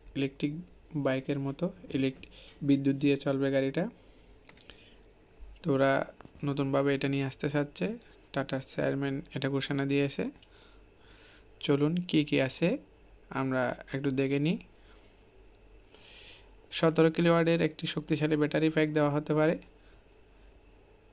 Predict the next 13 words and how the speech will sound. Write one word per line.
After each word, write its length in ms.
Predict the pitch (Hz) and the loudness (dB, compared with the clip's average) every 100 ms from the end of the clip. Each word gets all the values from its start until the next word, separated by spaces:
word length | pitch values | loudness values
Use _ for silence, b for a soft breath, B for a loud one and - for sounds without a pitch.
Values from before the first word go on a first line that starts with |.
| - - - - - - - - 151 | -20 -20 -20 -20 -20 -20 -18 -8 0
রিপোর্ট 300 | 143 143 151 | 0 0 2
অনুযায়ী 460 | 160 160 160 170 - - - | 4 4 4 2 -2 -8 2
এই 140 | 147 | 4
ইলেকট্রিক 420 | 143 143 - 143 | 4 2 -2 -2
গাড়ি 280 | 143 143 185 - | 2 2 0 0
একবার 260 | 143 139 135 | 0 0 -2
চার্জ 340 | - 143 135 - | -2 -4 -4 -2
হলে 160 | 160 | -2
তিনশো 400 | - 160 143 151 | -2 -4 0 2
কিলোমিটার 340 | 143 143 143 139 | 2 0 0 -2
পর্যন্ত 340 | 143 151 160 | 0 0 0
রেঞ্জ 320 | 165 131 123 - | 0 0 -2 -6
দেবে। 200 | 123 | -6